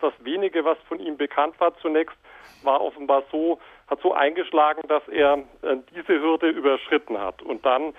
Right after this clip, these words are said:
je mehr dazu kam, umso mehr, also achtzehnhundertfünfzig kamen erste Brieffragmente und da ist so, jeder Abschnitt ist ja sozusagen wie ein Insekt im Bernstein. Also das sind ja wirkliche Preziosen und, äh,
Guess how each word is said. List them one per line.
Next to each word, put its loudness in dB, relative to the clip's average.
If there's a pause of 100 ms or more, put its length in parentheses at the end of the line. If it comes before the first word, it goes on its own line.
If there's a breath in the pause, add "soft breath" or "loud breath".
(200 loud breath)
je -2
mehr 2
dazu -4
kam, 2
umso -8
mehr, 0
also -2 (160)
achtzehnhundertfünfzig -6
kamen -2
erste -4
Brieffragmente -2
und -8 (320 loud breath)
da -8
ist -10
so, -6
jeder 2 (160)
Abschnitt -6
ist -12
ja 0
sozusagen -2
wie -4
ein -6
Insekt -4
im -6
Bernstein. 2
Also -6
das -6
sind -6
ja 2
wirkliche -6
Preziosen -4
und, -6 (380 loud breath)
äh, -2